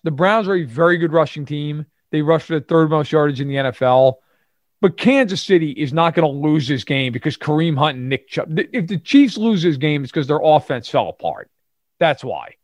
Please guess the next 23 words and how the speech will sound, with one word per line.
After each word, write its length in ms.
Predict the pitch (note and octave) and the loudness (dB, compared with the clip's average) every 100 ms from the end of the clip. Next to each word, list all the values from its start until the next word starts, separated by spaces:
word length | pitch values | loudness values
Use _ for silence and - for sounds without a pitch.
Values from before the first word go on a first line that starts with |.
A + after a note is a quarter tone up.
| _ _ _ _ _ | _ _ _ _ _
And 160 | E3 D3+ | -4 -2
so 120 | F3+ | -4
Kareem 260 | G#3 C4 | -2 -2
Hunt 180 | G3+ G#3 | 0 0
can 120 | E3 | -2
take 180 | D#3 E3+ | -2 -2
it 60 | D3 | -4
as 100 | A#2+ | -4
personally 420 | E3 D#3+ D3 C#3 | 0 0 0 -8
as 80 | A2+ | -8
he 80 | A2+ | -8
wants. 440 | B2+ C#3+ A2 G#2 | -2 -2 -2 -4
I 60 | C#3+ | -2
guarantee 400 | D#3 D#3 C3+ C#3+ | 0 0 -4 -6
you 120 | B2+ | -6
Kansas 380 | D3+ D#3 C3+ - | -4 -4 -4 -2
City 420 | D#3+ C#3 B2+ A2 _ _ _ | 0 0 -2 -4 _ _ _
is 160 | F3 C3 | -8 -2
focused 480 | E3+ D#3 D#3 C#3 D#3 | 0 0 0 -6 -6
on 120 | C3+ | -6
just 180 | B2+ B2+ | -6 -2
handling 460 | D3+ D3+ C3+ C3 | 0 0 -2 -2
business, 500 | C3 B2+ C3 A#2+ - | 0 0 -2 -6 -6